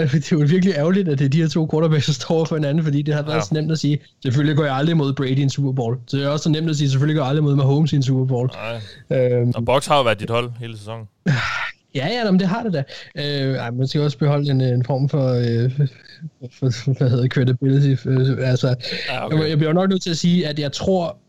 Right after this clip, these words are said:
Speaker 1: at Chiefs vinder, men
Speaker 2: Ja.
Speaker 1: jeg håber, at vi får en kamp, hvor Bucks går ud og spiller vanvittigt aggressivt, og også, at de vinder. Det må
Speaker 2: Okay.
Speaker 1: jeg så sige. Det, det er så det, jeg håber på. Men jeg tror, at Chiefs vinder.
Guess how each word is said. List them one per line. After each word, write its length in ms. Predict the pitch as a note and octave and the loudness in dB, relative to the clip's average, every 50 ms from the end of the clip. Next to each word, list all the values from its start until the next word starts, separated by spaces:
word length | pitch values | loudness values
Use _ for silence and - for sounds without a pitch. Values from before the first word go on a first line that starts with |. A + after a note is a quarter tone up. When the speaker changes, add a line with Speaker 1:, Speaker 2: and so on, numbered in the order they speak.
| _ - | _ -4
Speaker 1:
at 240 | D3+ C#3 C#3 - - - - C#3+ | -4 -4 -4 -6 -8 -8 -8 -6
Chiefs 400 | - - D#3+ D#3+ D#3 D3 - D3 | -4 0 0 2 2 0 0 -2
vinder, 280 | D3 D3+ C#3+ C#3+ D3 C#3 - _ _ | -2 -2 -2 -2 -2 -4 -4 _ _
men 60 | D3+ B2 | 0 0
Speaker 2:
Ja. 60 | A#2+ C3 | 2 2
Speaker 1:
jeg 100 | A#2+ A2 | 0 0
håber, 600 | A#2 - - E3+ D#3 E3 F#3 F3+ G#3 G3 F3+ - - - | -2 -2 0 2 2 2 2 2 0 -2 -2 -4 -6 -6
at 200 | D3 C#3 B2 - | -4 -4 -2 -2
vi 80 | C#3 B2+ | -2 -2
får 380 | - - D3+ C#3 C3+ - - - | -2 -2 0 0 0 -2 -4 -4
en 300 | D#3 C3 A#2+ A#2+ A#2 A#2+ - _ _ _ _ _ _ _ _ _ _ - | -2 0 0 0 -2 -4 -8 _ _ _ _ _ _ _ _ _ _ -10
kamp, 340 | - F3 D#3 D3 C3 C3+ C3+ | -6 -4 -4 -2 0 0 0
hvor 180 | C3+ B2+ B2+ B2 - | 2 0 -2 -2 -2
Bucks 360 | - C#3 C#3+ C#3+ - - - - | -2 -2 -2 -4 -6 -10 -10 -4
går 120 | - D3 | -2 0
ud 140 | C#3+ C#3+ C#3 | 0 0 0
og 100 | C3+ C3+ | 0 -2
spiller 380 | - - C3+ B2+ A#2+ B2+ B2+ C3+ - _ _ _ _ _ _ _ _ _ _ _ - | -2 -2 -2 0 0 0 -2 -2 -4 _ _ _ _ _ _ _ _ _ _ _ 0
vanvittigt 680 | C#3+ C#3 C3 C3+ D3+ D#3+ E3+ F3 E3+ D#3 D#3+ D#3+ C#3 | 2 2 2 2 2 2 4 4 4 4 2 2 0
aggressivt, 640 | B2 C3+ - - D#3 C3+ - C#3 C3 A#2+ - - - _ _ _ _ _ _ _ _ _ | 0 -2 -2 -2 -4 -2 0 0 0 0 -2 -6 -12 _ _ _ _ _ _ _ _ _
og 160 | C#3 C3+ B2 A#2+ | -4 -2 0 0
også, 200 | B2+ B2+ B2 C3 | 0 0 0 0
at 60 | A#2+ | 2
de 60 | B2 A2 | 2 0
vinder. 240 | A2+ G#2 - A2+ - - - - - - - _ | 0 -2 -2 -6 -8 -8 -14 -20 -20 -20 -10 _
Det 100 | - D3+ D#3 | 0 2 2
må 40 | D#3 | 2
Speaker 2:
Okay. 20 | |
Speaker 1:
jeg 80 | D#3 C#3+ | 2 0
så 80 | D3+ C#3 | 0 0
sige. 180 | - D3 C#3 | 0 0 0
Det, 160 | C3 D3+ C#3+ | 2 0 0
det 60 | E3 D#3 | 0 -2
er 40 | |
så 100 | C3+ D#3 | -2 0
det, 120 | C#3+ D3+ D3+ | 0 0 0
jeg 100 | D#3 C#3+ | 2 2
håber 320 | C3 D3 D3 D3+ D#3 E3 | 4 4 4 4 2 0
på. 260 | C#3 - C3 A2+ A2+ - - - - - - _ | 0 0 -2 -2 -4 -6 -10 -14 -16 -16 -8 _
Men 80 | - A#2+ | -4 -4
jeg 100 | A2+ A2 | -2 -2
tror, 180 | - C#3+ C#3 | -2 -2 -2
at 100 | C3 A#2+ | 0 -2
Chiefs 260 | - A#2 G#2+ G#2 - - | -4 -6 -8 -8 -6 -8
vinder. 200 | G2+ - - | -8 -8 -8